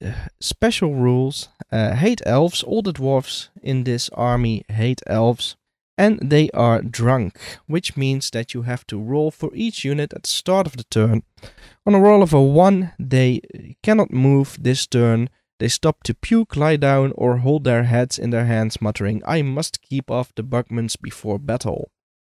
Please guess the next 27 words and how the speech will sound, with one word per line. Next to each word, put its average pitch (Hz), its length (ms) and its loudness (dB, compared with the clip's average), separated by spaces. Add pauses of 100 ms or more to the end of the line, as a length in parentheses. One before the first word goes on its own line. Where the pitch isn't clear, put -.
(300)
They 156 100 2
can 262 260 -2
still 185 260 0
shoot - 640 0 (200)
or 120 220 0
fight, 180 540 -4
but 165 260 -2
they 160 140 2
will 151 240 2
suffer - 420 -4
a 113 140 0
minus 127 560 0
one 135 300 0 (200)
penalty 123 560 -2
until 120 400 0
their 107 300 -2
next, 120 640 -4
uh, - 280 -4
to, 165 120 -2
minus 143 340 -2
one 127 120 -2
to 120 100 -6
hit 120 200 -4
penalty 117 340 -2
until 123 280 -4
their 117 120 -4
next 113 320 -6